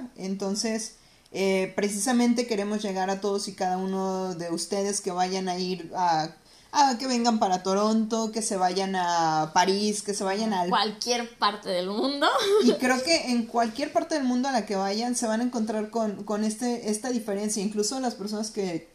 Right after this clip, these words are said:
Speaker 1: que llegan a viajar a México van a encontrar a personas de diferentes estados de la República que tienen diferentes formas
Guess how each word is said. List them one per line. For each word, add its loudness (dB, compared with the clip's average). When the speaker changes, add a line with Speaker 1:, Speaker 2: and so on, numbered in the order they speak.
Speaker 1:
que 2
llegan -2
a -2
viajar -2
a -2
México -6
van 2
a 0
encontrar 0
a 0
personas -2
de -4
diferentes 0
estados -2
de 0
la 2
República -2
que -6
tienen -4
diferentes 0
formas -2